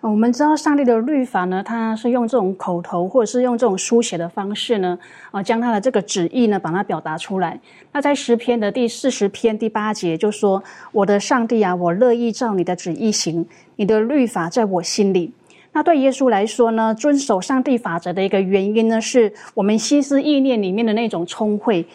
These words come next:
同时呢，也是我们心思意念里面那种感情。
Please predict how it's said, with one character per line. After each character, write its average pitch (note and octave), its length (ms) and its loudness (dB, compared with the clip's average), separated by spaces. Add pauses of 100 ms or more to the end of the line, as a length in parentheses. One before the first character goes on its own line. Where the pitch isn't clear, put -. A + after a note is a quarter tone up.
(140)
同 A3+ 200 2
时 A#3+ 160 2
呢， A3 140 0
也 F#3+ 100 0
是 F#3+ 140 -2
我 A3 60 2
们 G3 120 0
心 B3+ 240 2
思 B3 220 -2
意 C#4+ 100 2
念 C4 160 4
里 F3+ 80 2
面 A3 140 0
那 A#3 100 2
种 G#3 220 0
感 D#3 220 -6
情。 - 340 -6